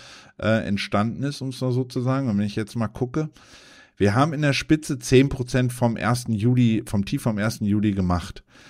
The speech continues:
Wir wissen, im Durchschnitt macht über alle Monate, äh, über alle Jahre hat, ähm, Bitcoin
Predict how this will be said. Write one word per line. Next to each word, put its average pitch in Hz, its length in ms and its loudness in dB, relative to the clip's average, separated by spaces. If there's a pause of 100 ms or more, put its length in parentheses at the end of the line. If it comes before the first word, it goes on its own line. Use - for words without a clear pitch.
(120)
Wir 107 160 0
wissen, 151 280 4
im 131 280 -4
Durchschnitt 165 840 2 (160)
macht 131 400 0
über 113 340 4
alle 135 180 6
Monate, 131 480 2
äh, 113 180 4
über 98 300 2
alle 120 380 6 (120)
Jahre 120 520 4 (360)
hat, - 400 -4 (140)
ähm, 107 240 4
Bitcoin 117 380 2